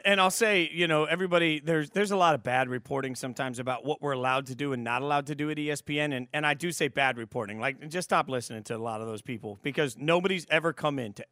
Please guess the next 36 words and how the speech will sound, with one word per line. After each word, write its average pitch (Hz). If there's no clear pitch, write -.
any 170
of 180
my 156
shows 120
and 139
said, 123
"You 143
have 143
to 165
say 156
this, 139
you 127
can't 135
say 123
that." 107
Like, 117
it's 127
never, 156
ever 131
happened. 110
That 170
being 170
said, 127
when 151
I 175
came, 175
when 147
I 165
first 185
got 156
the 147
job 135
with 107
Spain 131
and 110
Fitz, 127